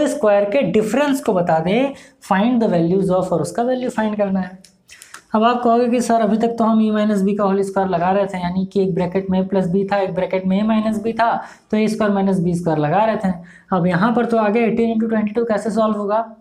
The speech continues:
समझिए। अगर मैं बात करूँ round figure में तो एटीन के बाद क्या आता है,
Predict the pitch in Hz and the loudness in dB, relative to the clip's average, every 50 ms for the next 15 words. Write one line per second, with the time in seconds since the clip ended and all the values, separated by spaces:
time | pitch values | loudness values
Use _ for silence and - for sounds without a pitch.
0 | _ _ _ - - 160 147 143 143 143 156 - - - - - - - - _ | _ _ _ -6 -4 -4 -2 -2 -4 -6 -8 -8 -12 -20 -20 -20 -20 -20 -20 _
1 | - - 240 233 254 302 302 320 311 277 269 269 269 330 - 240 202 196 202 226 | -4 0 0 2 4 4 4 4 4 4 4 4 4 4 2 2 4 4 2 2
2 | 226 220 214 220 240 254 233 226 262 240 240 240 233 208 180 175 190 190 185 240 | 4 4 4 4 2 2 2 2 2 2 4 2 2 2 2 2 0 0 0 0
3 | 247 208 - - 226 233 233 233 277 285 302 302 294 294 269 226 240 240 240 226 | 0 0 0 0 0 0 2 2 2 2 2 2 2 0 2 2 2 2 0 0
4 | 226 240 233 226 202 190 185 185 170 151 147 151 - | 0 0 2 2 2 0 0 -2 -2 -2 -4 -6 -10